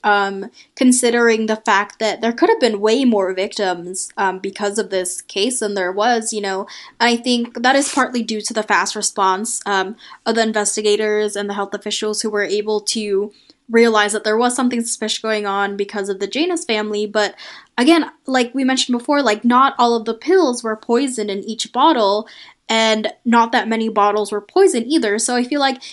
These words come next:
if the goal was for a mass catastrophe, it didn't really work out that way, because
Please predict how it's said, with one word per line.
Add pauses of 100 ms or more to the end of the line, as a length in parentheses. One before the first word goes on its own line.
(200)
if
the
goal
was
for
a
mass (200)
catastrophe, (640)
it
didn't
really
work
out
that
way,
because